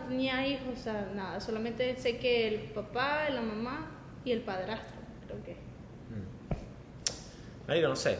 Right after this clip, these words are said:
Speaker 2: de verdad. Fue un, fue un momento bien impactante, no te voy a mentir. O sea, también vi mucha gente, marico. <clears throat> Lo que pasa es que hay demasiadas vainas pasando en el mundo, marico.
Speaker 1: Sí.
Speaker 2: Y todos al mismo tiempo. Entonces veía mucha gente que también que era la vaina como de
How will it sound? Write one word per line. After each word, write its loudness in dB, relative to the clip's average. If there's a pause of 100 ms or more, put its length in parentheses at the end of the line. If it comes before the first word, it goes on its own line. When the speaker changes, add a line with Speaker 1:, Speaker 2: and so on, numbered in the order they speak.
(120)
Speaker 2:
de 4
verdad. 6 (100)
Fue 8
un, 6
fue 10
un 8
momento 8
bien 10
impactante, 4 (200)
no -4
te 2
voy 6
a 2
mentir. 0 (400)
O -14
sea, 0 (800)
también 6
vi 4
mucha 6
gente, 6
marico. 4 (320)
<clears throat> -12
Lo 2
que 6
pasa 2
es 10
que 4
hay 6
demasiadas 4
vainas 2
pasando -2
en -
el -2
mundo, 0
marico. -6
Speaker 1:
Sí. 0
Speaker 2:
Y 2
todos 4
al 2
mismo 0
tiempo. 2 (1600)
Entonces 2
veía 10
mucha 4
gente 4
que 6
también 2
que 4
era 8
la 8
vaina 2
como 2
de 2